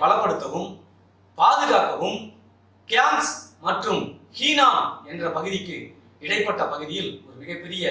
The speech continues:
மலைப்பகுதி உள்ளது. அங்கு போய் தஞ்சம் அடைகிறார். அங்க தஞ்சம் அடைந்து தன்னை பலப்படுத்துகிறார். பலப்படுத்தி ஆயிரத்தி தொள்ளாயிரத்தி முப்பத்தி நாலாம் ஆண்டு தன்னுடைய மிகப்பெரிய நீண்ட பயணத்தை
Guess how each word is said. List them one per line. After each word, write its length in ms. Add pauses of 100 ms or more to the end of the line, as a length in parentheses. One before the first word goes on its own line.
(200)
மலைப்பகுதி 480
உள்ளது. 240 (360)
அங்கு 340
போய் 260
தஞ்சம் 280
அடைகிறார். 400 (360)
அங்க 160
தஞ்சம் 380
அடைந்து 300 (400)
தன்னை 260
பலப்படுத்துகிறார். 560 (1160)
பலப்படுத்தி 560 (960)
ஆயிரத்தி 340
தொள்ளாயிரத்தி 380 (300)
முப்பத்தி 340
நாலாம் 400
ஆண்டு 200 (220)
தன்னுடைய 380 (240)
மிகப்பெரிய 460 (600)
நீண்ட 260
பயணத்தை 400